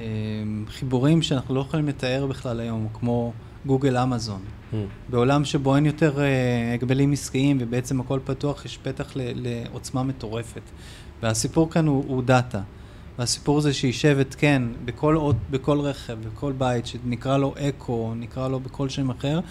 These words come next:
Speaker 1: שהוא ידע בדיוק כל מה שאנחנו אומרים, הוא יאזין לכל מה שאנחנו עושים, ויהיה לו עוצמת דאטה מטורפת, במובן של, אה, אה, לקחת את זה ואחר כך להפוך את זה ל-,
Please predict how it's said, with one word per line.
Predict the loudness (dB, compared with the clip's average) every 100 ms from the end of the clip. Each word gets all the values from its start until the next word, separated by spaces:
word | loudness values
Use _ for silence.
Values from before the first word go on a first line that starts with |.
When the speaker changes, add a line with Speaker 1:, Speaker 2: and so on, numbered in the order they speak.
| -12 -16
Speaker 1:
שהוא | -2 4
ידע | 4
בדיוק | 4 4 4 4
כל | 6 6
מה | 8 6
שאנחנו | 4 2 2 2
אומרים, | 4 4 4 4
הוא | 2
יאזין | 0 -2
לכל | -2 -2 2 4
מה | 4
שאנחנו | 4 2 2 2
עושים, | 2 2 4 2 -2 -16 -2
ויהיה | 6 6
לו | 6
עוצמת | 2 0 2
דאטה | 2 2
מטורפת, | 0 0 2 4 4 0 -2
במובן | -2 0 0 0
של, | 0 -2 -2
אה, | -2 -4 -8 -16 -16 -6
אה, | -4 -2 -2
לקחת | 2 6 6 4 0
את |
זה | 2 0
ואחר | 0 -2
כך | 0
להפוך | 0 0 0 0
את |
זה | 0
ל-, | 0 0